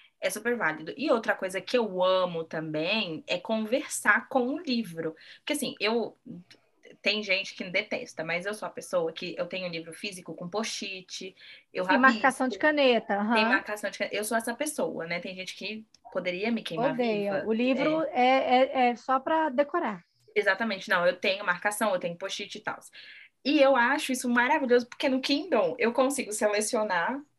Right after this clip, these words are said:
Speaker 1: e escrever o que eu acho, e fica lá as minhas notas. Então, eu tenho, tem livro que às vezes tem sessenta notas. Tem, o, tem livro que já passou de cem notas, que eu vou conversando com os personagens. Eu amo esse exercício. Às vezes eu até disponibilizo lá <laughs> no, no podcast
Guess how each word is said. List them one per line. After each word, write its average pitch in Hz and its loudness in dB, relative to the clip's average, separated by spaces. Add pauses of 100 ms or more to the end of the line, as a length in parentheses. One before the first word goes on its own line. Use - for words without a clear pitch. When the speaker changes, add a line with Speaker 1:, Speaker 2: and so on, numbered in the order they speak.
(400)
Speaker 1:
e 269 -2
escrever 427 4
o 269 6
que 427 -2
eu 494 2
acho, 302 -2
e 190 -6
fica 262 -2
lá 269 6
as 277 0
minhas 320 -6
notas. 247 -4 (260)
Então, 214 2
eu 226 0
tenho, 233 0 (100)
tem 240 0
livro 226 -2
que 233 -4
às 214 -2
vezes 214 -8
tem 220 -4
sessenta 214 -2
notas. - -10 (180)
Tem, - 0
o, 196 -2
tem 208 0
livro 214 -6
que 220 -4
já 220 0
passou 226 -2
de 226 -4
cem 226 -2
notas, 196 -4
que - 0
eu 220 0
vou 214 -2
conversando 262 2
com 277 -14
os 294 -8
personagens. 214 -2 (440)
Eu 262 10
amo 226 6
esse 247 0
exercício. 247 -4
Às 175 -4
vezes 214 -2
eu 214 6
até 226 0
disponibilizo 220 -2
lá 214 -2
<laughs> 240 2
no, 208 2
no 220 -2
podcast 202 -4